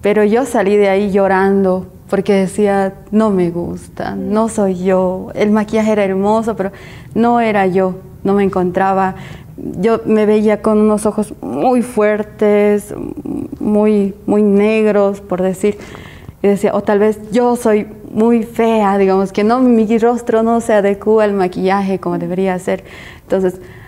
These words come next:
Speaker 1: después probando, volviendo a probar, me di cuenta que no es así, simplemente es el saber buscar el estilo que es para cada una, ¿no?
Speaker 2: Y
Speaker 1: Como
Speaker 2: creo que eso es
Speaker 1: creación.
Speaker 2: igual, es importante lo que has dicho ahora, por ejemplo,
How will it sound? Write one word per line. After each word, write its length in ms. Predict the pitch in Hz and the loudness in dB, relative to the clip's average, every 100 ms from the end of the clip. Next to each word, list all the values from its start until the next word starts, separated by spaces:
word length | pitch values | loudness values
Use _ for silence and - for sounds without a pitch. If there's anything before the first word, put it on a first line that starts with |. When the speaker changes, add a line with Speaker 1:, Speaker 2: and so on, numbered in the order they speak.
| - - - | -20 -20 -12
Speaker 1:
después 720 | - 202 190 - 233 240 233 | -4 -4 -4 0 2 2 0
probando, 800 | 233 208 202 208 220 220 214 208 | -2 2 2 2 2 2 2 2
volviendo 360 | 202 196 202 202 | 2 2 2 0
a 40 | |
probar, 640 | 190 185 190 208 208 202 208 - - - | 0 2 2 2 0 -2 -4 -14 -20 -8
me 140 | - 202 | -2 0
di 100 | 208 | 2
cuenta 280 | 214 208 202 | 0 -2 0
que 100 | 202 | 0
no 80 | |
es 140 | 285 339 | 0 0
así, 240 | 226 285 | -2 -2
simplemente 500 | 277 190 185 185 180 | -2 -4 -2 -2 0
es 100 | 190 | -4
el 140 | 190 180 | -6 -10
saber 360 | - 190 180 208 | -6 0 0 0
buscar 420 | 208 - 202 202 | -4 -4 -6 -4
el 160 | - 175 | -4 -4
estilo 320 | 175 196 196 | -4 -4 -4
que 240 | 196 180 - | -6 -8 -4
es 280 | 196 233 - | -4 -4 -4
para 200 | 175 175 | -6 -6
cada 220 | 175 - | -8 -8
una, 240 | - - 170 - | -8 -10 -12 -8
¿no? 100 | 294 | -4
Speaker 2:
Y 40 | 285 | -4
Speaker 1:
Como 140 | 262 | -2
Speaker 2:
creo 160 | 311 330 | -2 -2
que 120 | 339 | -2
eso 0 | |
es 60 | 285 | -2
Speaker 1:
creación. 220 | 269 247 | -2 0
Speaker 2:
igual, 160 | 233 240 | 0 -2
es 140 | 233 | -6
importante 580 | 233 208 208 226 226 220 | -8 -8 -8 -8 -8 -8
lo 120 | 214 | -10
que 140 | 220 | -8
has 140 | 214 220 | -8 -8
dicho 280 | 226 220 214 | -10 -10 -8
ahora, 300 | 208 214 208 | -6 -6 -8
por 140 | 202 | -12
ejemplo, 480 | 214 233 226 226 | -10 -10 -10 -8